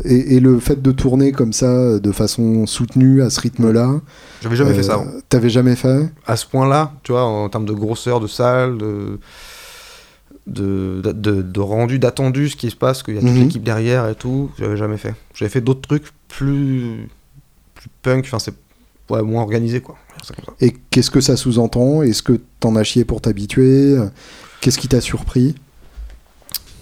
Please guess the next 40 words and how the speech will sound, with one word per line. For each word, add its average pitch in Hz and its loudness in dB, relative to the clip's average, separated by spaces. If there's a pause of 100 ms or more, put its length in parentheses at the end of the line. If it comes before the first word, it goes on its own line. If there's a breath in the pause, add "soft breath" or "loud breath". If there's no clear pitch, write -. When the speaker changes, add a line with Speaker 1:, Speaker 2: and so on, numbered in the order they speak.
(140)
Speaker 2:
Ben, 127 0 (2000 loud breath)
qu'est-ce 139 -10
qui 117 -10
m'a 117 -6
surpris ? 147 -10
Euh... 123 -8 (1000)
bah, - -2
je 135 -8
sais 147 -2
pas 160 0
si - -10
ça - -8
m'a 113 -2
surpris, 160 -4
mais 143 2
j'apprends 113 -2
beaucoup 127 -4
de - -14
choses 151 -4 (160)
de, 120 -2
du 120 -2
milieu 135 4
de 123 2
la 120 0
musique, 123 -4
Speaker 1:
Mhm. 117 4
Speaker 2:
et 127 6
de 117 0
la 123 2
musique 127 -2
en 117 -6
général, 120 -2 (540 loud breath)
depuis 123 -10
que - -14
je - -12
suis 113 -8
dans 107 -2
Heur. 135 -4 (880 soft breath)
C'est, 113 -6
euh, 104 -4